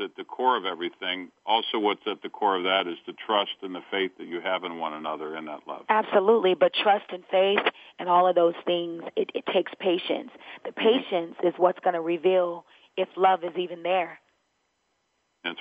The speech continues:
Speaker 1: well put. Are you
Speaker 2: Yeah.
Speaker 1: excited about getting back on the road performing?
Speaker 2: I am, because I'm starting to develop into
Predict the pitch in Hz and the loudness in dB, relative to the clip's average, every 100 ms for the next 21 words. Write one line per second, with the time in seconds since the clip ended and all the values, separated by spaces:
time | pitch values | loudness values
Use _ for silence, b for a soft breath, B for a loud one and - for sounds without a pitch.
0 | - 87 - - - - _ _ _ _ | -8 -8 -6 -6 -6 -10 _ _ _ _
1 | 131 135 151 214 143 135 139 135 120 123 | 0 2 2 0 -2 -2 -4 -6 -6 -6
2 | 127 117 117 131 120 117 117 113 113 - | -6 -6 -8 -8 -8 -4 -4 -4 -12 -6
3 | 120 120 131 - _ _ _ - 202 202 | -4 -2 -4 -10 _ _ _ 2 4 6
4 | 214 190 180 - 185 165 175 190 185 - | 4 4 4 4 0 0 0 0 0 4
5 | 196 196 196 - 180 170 160 190 160 185 | 6 4 0 4 6 6 4 2 6 6
6 | 185 175 - 170 165 180 165 165 | 6 2 -2 -8 -6 -4 -4 -8